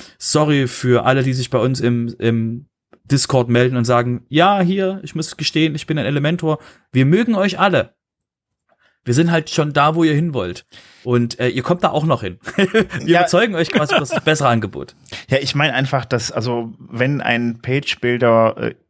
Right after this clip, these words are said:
Speaker 2: künftig, also der, der muss einfach künftig die Blöcke unterstützen. Das geht einfach nicht anders. Das heißt, radikal Veränderung für die Page-Builder,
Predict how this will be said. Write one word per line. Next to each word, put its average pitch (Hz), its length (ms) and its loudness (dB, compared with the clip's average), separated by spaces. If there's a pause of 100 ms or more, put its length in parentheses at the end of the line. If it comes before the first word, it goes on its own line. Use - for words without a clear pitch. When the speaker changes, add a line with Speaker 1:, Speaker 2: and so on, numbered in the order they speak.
(140)
Speaker 2:
künftig, - 680 -2
also 110 160 -2
der, 110 140 0
der 117 140 2
muss 147 320 4
einfach 123 560 -2
künftig - 560 -2
die 110 100 -6
Blöcke 107 360 -2
unterstützen. 85 800 -6
Das 92 200 -4
geht - 360 -2
einfach 87 440 -4
nicht - 280 -6
anders. 82 240 -2
Das - 200 -8
heißt, 101 220 -2
radikal 117 720 -2
Veränderung 107 580 2
für 101 160 -6
die 98 120 -2
Page-Builder, 98 720 -2